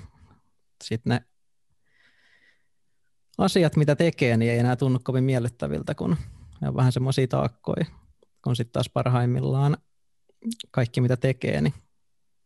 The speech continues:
tuntuu, tuntuu hyvältä ja kivalta ja pääsee lähemmäs semmoista päämääräänsä, mitä on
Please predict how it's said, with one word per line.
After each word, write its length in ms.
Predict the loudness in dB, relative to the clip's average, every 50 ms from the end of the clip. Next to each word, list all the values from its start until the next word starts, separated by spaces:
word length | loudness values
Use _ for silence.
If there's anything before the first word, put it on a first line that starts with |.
| _ _ _ _ _ _ _ _ _ _ _ _ _ _ _ _ _ _ _ _ -6
tuntuu, 440 | -4 -4 -2 -2 -2 -4 -4 -6 _ _ _ _ _ _ _ _ _ _ _ _ _ -4
tuntuu 240 | -2 0 2 4 4
hyvältä 340 | 4 4 4 2 0 0 0
ja 80 | -2 0
kivalta 420 | 0 0 -2 -2 -2 -2 -2 0
ja 100 | 0 0 -2 -4 _ _ _ _ _ _ _ _ _ _ _ _ _ _ _ -18 _ -4
pääsee 320 | 0 0 2 2 2 2
lähemmäs 320 | 4 4 4 4 2 0 -2 -4 _ _ _ _ -6
semmoista 260 | -2 -2 -2 -2 -2 0
päämääräänsä, 600 | 0 0 2 2 0 0 0 0 0 0 0 0
mitä 260 | 0 -2 0 0 0
on 220 | 0 0 -2 -4